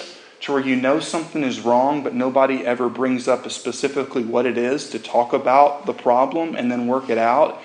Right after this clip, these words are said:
It's just kinda like we know that there's this vague, fuzzy thing that we're not okay with. Now, if we went back years ago,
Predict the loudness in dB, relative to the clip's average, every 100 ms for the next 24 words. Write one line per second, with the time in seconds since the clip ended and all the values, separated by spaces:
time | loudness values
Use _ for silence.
0 | -18 -12 -8 -8 -4 -2 2 2 2 0
1 | 2 4 4 2 -2 -4 -6 -8 -4 0
2 | 0 -2 -4 0 0 -2 -4 -4 -2 -2
3 | -4 -4 -2 0 0 -2 -2 -2 -2 -4
4 | -10 -20 -20 _ _ _ _ _ _ _
5 | _ _ _ _ _ -18 -16 -8 -4 -4
6 | 0 0 0 -2 -4 -4 2 6 8 8
7 | 6 4